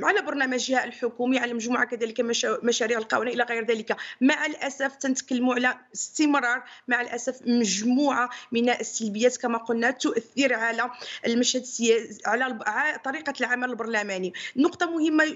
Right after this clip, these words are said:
تؤخذ كذلك في هذه الدورة هذه مع الأسف وتحسب ضدنا أستاذ بورويس، هو أن مثلًا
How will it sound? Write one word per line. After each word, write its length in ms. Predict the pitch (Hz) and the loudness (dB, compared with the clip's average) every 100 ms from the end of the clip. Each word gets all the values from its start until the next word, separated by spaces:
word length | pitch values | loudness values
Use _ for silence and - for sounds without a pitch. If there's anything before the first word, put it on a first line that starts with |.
| 254 | -2
تؤخذ 320 | - - - | 0 0 0
كذلك 640 | 311 - 262 269 262 262 262 | -2 -2 -2 0 0 0 -2
في 160 | 254 | -2
هذه 80 | 240 | -4
الدورة 340 | 202 240 247 254 | 0 2 4 2
هذه 360 | 254 254 226 269 | 0 -4 0 4
مع 220 | 240 226 | 4 2
الأسف 440 | 226 240 - 240 | -4 -4 -4 -6
وتحسب 540 | 226 220 247 - 240 208 - - - | -6 -4 -6 0 0 0 -4 -6 -2
ضدنا 580 | 196 240 185 254 311 359 | 2 2 2 0 0 -2
أستاذ 260 | 254 254 214 | -2 -2 0
بورويس، 440 | 247 262 285 277 | 2 2 0 0
هو 120 | 233 | 2
أن 480 | 254 233 247 247 240 | 2 2 0 0 0
مثلًا 680 | 233 233 233 226 226 220 | -2 -2 0 0 2 0